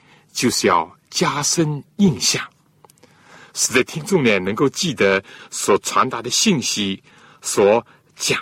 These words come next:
述的真理。也就是在这个基础上，那么他能够在离开礼拜的时候，离开聚会的时候呢，能够去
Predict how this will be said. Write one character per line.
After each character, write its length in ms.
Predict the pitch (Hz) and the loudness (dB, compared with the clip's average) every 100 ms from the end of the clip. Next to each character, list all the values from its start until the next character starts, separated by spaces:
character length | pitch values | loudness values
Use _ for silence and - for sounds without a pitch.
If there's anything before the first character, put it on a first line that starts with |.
| - | -4
述 200 | - 175 | 2 2
的 80 | 107 | 2
真 340 | - 202 202 | 2 4 4
理。 240 | 143 92 _ _ _ _ _ - - _ _ _ | 2 -6 _ _ _ _ _ -20 -20 _ _ _
也 140 | 110 | 0
就 160 | 101 123 | 2 0
是 160 | - 104 | 0 -2
在 280 | 107 95 90 | 0 0 -4
这 220 | - 269 | 0 4
个 80 | 190 | 4
基 200 | - 196 | 2 -2
础 200 | - 98 | -2 -2
上， 240 | 117 87 - _ _ _ _ _ _ | -2 -2 -6 _ _ _ _ _ _
那 100 | - | -4
么 240 | 98 98 92 - | 2 2 2 2
他 400 | 110 107 107 - _ _ _ - | 4 6 4 0 _ _ _ -4
能 140 | 101 | 0
够 120 | 139 | 2
在 140 | 127 110 | 0 -2
离 200 | 95 113 | -4 -6
开 340 | 135 147 147 - _ _ _ _ _ _ _ - | -4 -4 -4 -10 _ _ _ _ _ _ _ -4
礼 220 | 107 90 | -2 0
拜 180 | 127 113 | 0 0
的 80 | 95 | -2
时 140 | - | -2
候， 200 | 101 82 - _ - _ - | -4 -4 -8 _ -20 _ -4
离 180 | 104 | -2
开 160 | - 143 | -2 -4
聚 260 | 156 - 214 | -4 0 2
会 160 | 131 101 | 4 2
的 80 | |
时 100 | 92 | 2
候 80 | 104 | 0
呢， 160 | 87 82 - _ _ _ _ | 0 -6 -12 _ _ _ _
能 180 | - 92 | -4 0
够 140 | 90 | 0
去 400 | 92 - 98 87 | 0 -2 -4 -4